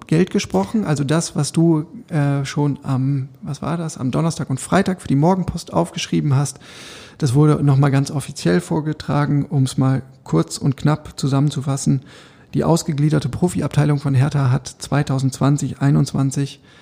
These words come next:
dreiundachtzig Komma drei Millionen Euro miese gemacht. Das ist eine stattliche Summe, gut zwanzig Millionen mehr als im Jahr zuvor und, ja, bisher unter allen Bundesligisten, die Zahlen veröffentlicht haben,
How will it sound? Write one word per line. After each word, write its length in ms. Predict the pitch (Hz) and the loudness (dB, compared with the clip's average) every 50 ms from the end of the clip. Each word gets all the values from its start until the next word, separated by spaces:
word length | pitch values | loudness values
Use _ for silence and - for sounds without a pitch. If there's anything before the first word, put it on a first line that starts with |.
| - - - - - - - - _ _ | -20 -20 -20 -20 -20 -20 -20 -20 _ _
dreiundachtzig 1000 | - 143 127 143 160 165 160 160 180 147 131 - - - - 143 131 - - - | -6 -2 0 2 2 2 0 0 -2 -4 -6 -6 -8 -6 -6 -6 -6 -6 -10 -12
Komma 320 | - - 131 131 123 120 110 | -6 -4 -2 -2 -2 -2 -2
drei 440 | - - 123 127 127 135 135 135 131 | -2 -2 0 0 2 2 2 0 0
Millionen 600 | 135 135 139 131 123 135 131 131 131 131 139 139 139 - - | 0 0 0 0 2 2 2 0 0 -2 -4 -6 -10 -8 -4
Euro 460 | - 139 135 123 123 147 143 135 131 - - | -2 0 0 0 0 0 -2 -2 -4 -8 -6
miese 460 | - 139 131 139 147 165 175 160 139 | -2 0 2 4 4 4 4 2 2
gemacht. 480 | 117 117 113 107 107 117 - - - - _ _ _ _ - | 0 0 0 -2 -4 -6 -10 -16 -20 -20 _ _ _ _ -12
Das 180 | 131 131 - | -10 -10 -10
ist 280 | - - 143 - - - | -8 -10 -10 -10 -10 -8
eine 140 | - 147 135 | -6 -6 -4
stattliche 440 | - - 160 175 - 196 160 170 156 | -2 0 -2 0 0 0 0 0 0
Summe, 380 | 131 143 156 185 214 233 269 247 - - - - - - - - - _ - | 2 4 4 6 6 4 2 -2 -6 -20 -20 -20 -20 -20 -20 -20 -20 _ -2
gut 180 | - 151 - | -2 -2 -2
zwanzig 380 | - - 156 160 175 - 180 - | 0 -2 0 0 0 -2 -2 -2
Millionen 600 | 156 156 147 147 151 160 160 160 160 160 196 - | -2 0 0 0 0 0 0 0 0 -2 -4 -2
mehr 320 | - 143 139 151 160 165 165 | 0 2 2 4 2 0 0
als 240 | 151 143 139 - - | -2 -4 -4 -4 -4
im 160 | - 151 139 | -2 0 0
Jahr 300 | 139 139 135 139 143 - | 2 0 0 -2 -4 -6
zuvor 560 | - 147 139 - - 165 170 180 190 185 - | -10 -14 -10 -4 0 0 2 2 0 -2 -2
und, 380 | - 143 143 151 151 - - - | 0 0 0 0 -2 -4 -8 -4
ja, 120 | 127 135 135 | -2 -2 -2
bisher 500 | 135 131 127 - - 151 151 170 180 180 - | 0 -2 -2 -2 0 0 2 2 0 -2 -2
unter 540 | - 147 151 143 143 143 - 160 - - | 0 0 0 0 0 -2 -4 -6 -12 -12
allen 260 | - - 147 156 156 143 | -8 -2 0 0 2 2
Bundesligisten, 640 | 147 156 156 147 - 160 147 156 151 - - 226 | 2 2 0 0 0 0 0 0 -2 -2 -4 -4
die 120 | 160 147 - | -4 -4 -2
Zahlen 260 | - - 147 143 160 | 0 0 0 0 0
veröffentlicht 540 | - - - 151 151 - 160 156 147 - - | -2 -4 -4 -4 -4 -2 -2 -4 -4 -4 -4
haben, 280 | 147 143 151 165 160 | -4 -2 -2 -2 -4